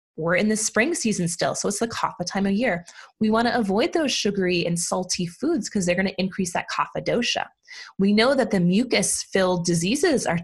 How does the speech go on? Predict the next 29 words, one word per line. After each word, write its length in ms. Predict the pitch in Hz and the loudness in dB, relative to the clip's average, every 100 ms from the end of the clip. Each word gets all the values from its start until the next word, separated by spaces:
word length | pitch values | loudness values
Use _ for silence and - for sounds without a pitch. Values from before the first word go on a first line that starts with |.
| - | -6
tend 320 | - - 175 | -6 -2 0
to 100 | 190 | 0
be 140 | 196 202 | 0 2
more 140 | 185 | 0
common 500 | 180 202 269 233 175 | 0 0 2 0 0
during 180 | 175 165 | -2 0
the 80 | 170 | -2
spring 320 | 170 156 160 | -2 -2 -4
season 400 | 170 285 226 156 | -2 0 0 -2
because 240 | 151 165 | -4 -4
it's 160 | 160 - | -4 -2
related 340 | 156 160 165 | -2 0 0
to 80 | 165 | -2
the 80 | 156 | -6
kapha 340 | 151 120 - 139 | -4 -6 -4 -2
dosha. 460 | 170 247 - - - - - - | 0 0 0 -4 -8 -20 -14 0
Well, 140 | 214 | 2
we 120 | 226 | 4
know 280 | 233 247 247 | 2 4 2
we 140 | 233 | 2
have 120 | 233 208 | 0 -2
to 80 | 233 | -6
pacify 520 | - 170 170 196 190 | -4 -4 -4 -2 -4
kapha 600 | 185 - 240 - 156 196 - - - | -2 -2 -2 0 0 0 -4 -18 -6
at 140 | 208 | -6
this 240 | 208 220 220 | -2 -2 -2
time, 400 | - 196 180 190 - | -2 -2 0 -2 -2
um, 440 | 165 165 165 170 - | 0 0 -2 -2 0
of 360 | 170 175 180 | 0 0 -6